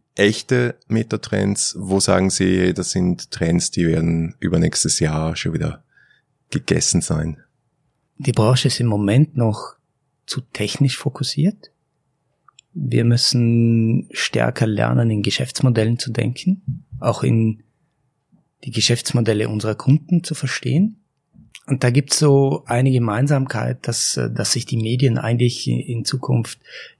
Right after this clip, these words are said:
Speaker 2: gegenseitig befruchten werden. Das ist, glaube ich, eine, eine Sache und befeuern werden. Das ist so und je früher man das erkennt, umso besser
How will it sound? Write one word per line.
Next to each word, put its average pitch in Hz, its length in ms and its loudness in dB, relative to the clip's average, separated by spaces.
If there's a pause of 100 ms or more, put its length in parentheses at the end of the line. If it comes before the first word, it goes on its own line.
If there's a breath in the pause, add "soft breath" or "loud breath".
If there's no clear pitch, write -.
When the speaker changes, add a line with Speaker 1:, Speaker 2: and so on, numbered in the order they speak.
Speaker 2:
gegenseitig 113 760 0
befruchten 127 560 0
werden. 139 480 2
Das 117 220 -4
ist, - 120 -4
glaube 117 240 -2
ich, 117 140 -4
eine, 113 360 0 (140)
eine 110 160 -4
Sache 113 380 -6
und 135 140 2
befeuern 131 540 2
werden. 127 480 2 (480 loud breath)
Das - 220 -4
ist - 280 -2
so 113 200 -2
und 107 260 0
je 104 100 0
früher 120 280 2
man 113 160 2
das 101 200 -4
erkennt, 110 420 -4
umso 107 220 -4
besser - 440 -4